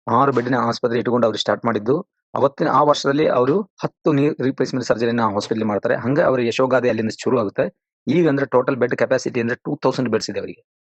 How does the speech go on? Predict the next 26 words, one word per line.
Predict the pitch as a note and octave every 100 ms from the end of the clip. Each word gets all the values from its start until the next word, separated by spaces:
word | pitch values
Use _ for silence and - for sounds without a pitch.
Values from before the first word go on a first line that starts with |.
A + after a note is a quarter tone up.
| _ _ _ _ -
ಆಮೇಲೆ | B2 C3+
ಸಿಕ್ಸ್ಟಿ | - D3 - - E3
ಔಟ್ | C3 C3+
ಪೇಷಂಟ್ಸ್ | C#3 C#3 C3
ಕ್ಲಿನಿಕ್ | - C3+ C#3 -
across | - A#2 G2 - - _ _ _ _ _ _ _ -
ಸಿಕ್ಸ್ಟೀನ್ | C#3 - D#3
ಸ್ಟೇಟ್ಸ್, | D3+ - G#2 - - -
ಹದಿನಾರು | A2+ B2+ D3
ಸ್ಟೇಟ್‌ಗಳಾಗಿ | - C#3 C3+ C3 C3
ಅರವತ್ತು | D#3 A#2 B2+ D3 -
ಸ್ಟೇಟ್‌ಗಳಲ್ಲಿ | - - - - C#3+ A#2 A2+ E3+
ಅರವತ್ತು | - A#2+ C#3+ - -
ಔಟ್ | C3+ C3+
ಪೇಷಂಟ್ಸ್ | C#3 C#3 -
ಕ್ಲಿನಿಕ್ಸ್ | C#3 B2+ -
ಇದೆ | C3 G2+
ಅವರಿಗೆ. | G2+ F#2+ _ _ _ _ _ _ _
ಆಮೇಲೆ | B2 A#2+
ಒ | A#2+
ಪಿ, | - C#3+
ಒ | B2
ಪಿ | -
ಕ್ಲಿನಿಕ್ಸ್ | C#3 C3 B2+
in | D3 F3 F#3+ _ _
ಆಫ್ರಿಕಾ, | B2 C3 C3 C3 C#3+ -